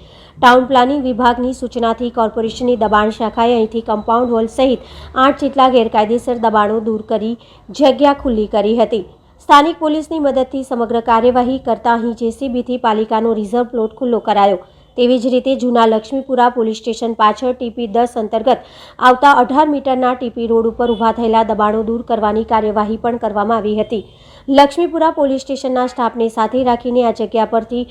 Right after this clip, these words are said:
ફેન્સિંગ, વાડ, કમ્પાઉન્ડ વોલ સહિત આઠ જેટલા દબાણો દૂર કરાયા હતા. એવી જ રીતે ગઈકાલે સાંજે મહાવીર હોલ ચાર રસ્તાથી સરદાર એસ્ટેટ થઈ હાઈવે સુધીના માર્ગ ઉપર ઊભા કરેલા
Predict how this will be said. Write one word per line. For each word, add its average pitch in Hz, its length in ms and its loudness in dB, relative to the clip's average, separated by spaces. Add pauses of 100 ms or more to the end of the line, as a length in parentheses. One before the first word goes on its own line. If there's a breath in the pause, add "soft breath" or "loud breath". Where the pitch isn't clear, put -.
(260 loud breath)
ફેન્સિંગ, 269 520 0
વાડ, 226 300 6
કમ્પાઉન્ડ 233 540 0
વોલ 233 180 0
સહિત 226 340 -6 (200)
આઠ 240 280 -2
જેટલા 220 300 0
દબાણો 208 420 0 (120)
દૂર 214 260 -4
કરાયા 208 380 2
હતા. 220 260 0 (380 loud breath)
એવી 262 280 2
જ 269 160 -4
રીતે 247 280 4
ગઈકાલે 220 440 2
સાંજે 233 460 -2
મહાવીર 254 560 0
હોલ 226 260 2
ચાર 208 140 4
રસ્તાથી 226 500 -4
સરદાર 233 480 2
એસ્ટેટ 226 400 -10
થઈ 220 160 -2 (320 loud breath)
હાઈવે 277 460 4
સુધીના 262 420 -2
માર્ગ 220 240 0
ઉપર 240 180 -4
ઊભા 220 320 -4
કરેલા 220 320 0